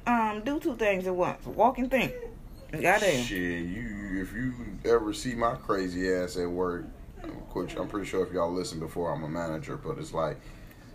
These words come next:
Speaker 2: I'm walking <laughs> with my damn phone and looking up at the same time like this.
Speaker 1: Mm.
Speaker 2: And I know where the fuck I'm going, so I, I've been in this property for five years, and I, I'm, I'm skipping over some shit and still looking at my phone.
Speaker 1: Oh my
Speaker 2: I'm
Speaker 1: God.
Speaker 2: like, "Look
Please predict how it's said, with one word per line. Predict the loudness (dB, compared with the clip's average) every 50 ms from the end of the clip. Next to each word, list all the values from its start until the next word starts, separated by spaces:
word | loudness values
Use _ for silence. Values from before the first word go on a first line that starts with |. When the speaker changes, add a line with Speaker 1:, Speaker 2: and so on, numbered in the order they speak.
| -18 -18 -18 -10 -2 0
Speaker 2:
I'm | 0 2 4
walking | 4 4 2 2 0 -4 -4
<laughs> | -2
with | 2
my | 2 2 2
damn | 2 0 0 2 4
phone | 6 6 6 6 6 4
and | 2 0 0
looking | -4 -6 -6 -4 -4 -4 -6
up | -6 -6
at | -8 -10
the | -8 -2
same | 2 4 4 4 4
time | 8 10 10 10 10 6
like | 2 -4 -4
this. | -2 -2 -2 -2 -2 -6 -12 -16 -18 -18 -18 -18 -18 -18 -16 -16 -16 -16 -18 -18 -8 0
Speaker 1:
Mm. | 0 2 2 0 -4 -12 -18 -18 -12 -6
Speaker 2:
And | -2 0 4
I | 6
know | 8 8 8 8
where | 6 4 2
the | 4
fuck | 6 6 6 6 6
I'm | 0 -2 2
going, | 4 4 6 6 4 4 2
so | 0 2 2
I, | 4 6 6 6 6
I've | 4 4
been | 2 2 0
in | 0 -2
this | -4 2
property | 4 6 6 6 6 2 -4
for | -6 -4
five | 4 6 6 8 8 6 4 2
years, | 2 2 2 2
and | 0 2
I, | 2 2 2 2 2
I'm, | 0 0 2 2
I'm | 2 2 0
skipping | -2 0 2 2 2 2 2
over | 0 0 0 0
some | -4 -4 -4
shit | -2 0 0 0
and | 0 0
still | -2 -2 0 0 0
looking | 0 0 0 0 0
at | 0 2
my | 2 2
phone. | 2 2 2 2 2 0 -2 -4 -8 -12 -14 -14 -14 -16 -16 -16 -16 -14 -12 -2 0
Speaker 1:
Oh | 2 2 4
my | 2 2 0
Speaker 2:
I'm | 0 0
Speaker 1:
God. | 2 4 4 6 6 4 4 2 2 2
Speaker 2:
like, | 0
"Look | 0